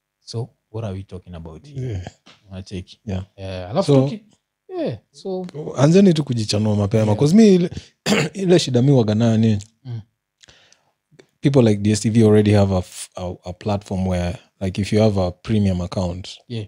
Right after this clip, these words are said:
Speaker 2: with one of those explorers or whatever the fuck,
Speaker 1: Mm, mm.
Speaker 2: Then you get, like, another mobile account,
Speaker 1: Mm.
Speaker 2: which you can sign in with, um,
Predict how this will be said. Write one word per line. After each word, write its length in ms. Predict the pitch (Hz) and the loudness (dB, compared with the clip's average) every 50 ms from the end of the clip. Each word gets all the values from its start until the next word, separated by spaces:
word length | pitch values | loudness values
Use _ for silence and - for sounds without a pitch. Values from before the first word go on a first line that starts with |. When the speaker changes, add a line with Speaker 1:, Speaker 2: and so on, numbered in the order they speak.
| - _ | -16 _
Speaker 2:
with 180 | 104 92 92 87 | -10 -8 -6 -2
one 200 | 95 98 101 101 | 0 0 2 2
of 60 | 98 92 | 2 0
those 440 | 92 90 90 90 92 92 - - 87 | 0 0 -2 -2 -4 -8 -8 -10 -10
explorers 600 | 85 - - - 98 92 90 90 90 85 82 87 | -10 -10 -12 -8 -4 -4 -2 -2 -2 -4 -6 -8
or 60 | 80 | -8
whatever 280 | 80 82 90 82 80 78 | -8 -8 -8 -10 -10 -12
the 60 | - | -14
fuck, 240 | - - - 80 82 - _ _ _ _ _ _ 120 | -14 -14 -16 -16 -16 -18 _ _ _ _ _ _ _
Speaker 1:
Mm, 200 | 110 101 98 101 - _ _ 117 | -16 -14 -14 -16 -18 _ _ -16
mm. 140 | 101 92 92 | -16 -8 -2
Speaker 2:
Then 140 | 98 98 98 | 0 2 2
you 60 | 95 | 2
get, 220 | 90 92 92 85 - | 0 0 -2 -4 -2
like, 220 | 90 82 82 - | -4 -6 -6 -6
another 480 | 85 85 90 92 85 85 82 - - - _ _ _ _ _ | -6 -4 -4 -4 -4 -4 -6 -8 -10 -14 _ _ _ _ _
mobile 320 | 95 87 85 85 80 80 | -6 -4 -4 -4 -6 -6
account, 380 | 82 - - 82 82 80 - - - _ _ _ _ | -8 -10 -10 -8 -8 -10 -10 -14 -18 _ _ _ _
Speaker 1:
Mm. 240 | 104 101 98 101 101 - | -10 -8 -8 -8 -10 -8
Speaker 2:
which 180 | _ 95 87 - | _ -8 -6 -6
you 60 | 98 | -8
can 180 | - 90 87 90 | -8 -8 -8 -6
sign 300 | - - 92 90 90 90 | -4 -4 -2 -2 -2 -2
in 240 | 87 85 82 87 | -4 -4 -6 -6
with, 180 | 87 85 80 69 - _ _ _ _ _ _ _ _ _ _ _ _ _ _ _ _ _ - | -8 -8 -8 -10 -12 _ _ _ _ _ _ _ _ _ _ _ _ _ _ _ _ _ -12
um, 560 | 87 82 80 82 80 80 80 80 78 78 - | -10 -8 -8 -8 -8 -8 -8 -10 -12 -14 -16